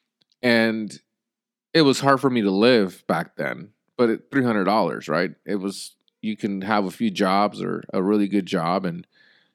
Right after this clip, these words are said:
you have no problem paying it, right? Now, if you're eighteen years old, nineteen years old, and you wanna move out on your own, you basically have to be like a C E O somewhere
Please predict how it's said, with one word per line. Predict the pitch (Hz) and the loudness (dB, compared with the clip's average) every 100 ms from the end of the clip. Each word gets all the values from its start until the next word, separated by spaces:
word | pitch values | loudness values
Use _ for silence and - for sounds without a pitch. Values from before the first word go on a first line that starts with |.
| - | -6
you | 90 | -4
have | 92 | -2
no | 92 | -2
problem | 104 101 95 85 | 0 0 0 0
paying | 147 131 78 | 0 0 -2
it, | 52 | -6
right? | 78 101 127 - _ _ _ _ _ _ | -2 0 -2 -8 _ _ _ _ _ _
Now, | 131 190 233 110 110 | 0 4 4 4 4
if | 107 117 | 2 2
you're | 113 107 107 | 4 4 4
eighteen | 123 123 - 120 | 2 -2 -2 -4
years | 113 104 | -2 0
old, | 104 101 104 101 _ _ _ _ 104 | 2 2 0 -2 _ _ _ _ -2
nineteen | 107 104 110 | -2 -2 -4
years | 104 98 | -4 0
old, | 98 101 | 0 0
and | 107 110 | -2 -2
you | |
wanna | 123 156 | -2 -2
move | 127 120 113 | 0 0 2
out | 110 | 2
on | 101 95 | 0 0
your | 92 - | -2 -2
own, | 156 170 90 90 131 _ _ _ _ _ _ _ - | 0 0 -2 -8 -16 _ _ _ _ _ _ _ 0
you | 147 | 2
basically | 131 131 151 - 151 - 135 127 | 4 2 2 0 -4 0 2 2
have | 123 127 | 0 -2
to | 131 | -2
be | 101 123 | -2 0
like | 117 110 107 | 2 2 -2
a | |
C | - 127 117 110 | -2 -2 0 -2
E | - | 0
O | 113 139 | 0 0
somewhere | - 92 87 85 80 90 | 0 -2 -2 -4 -4 -6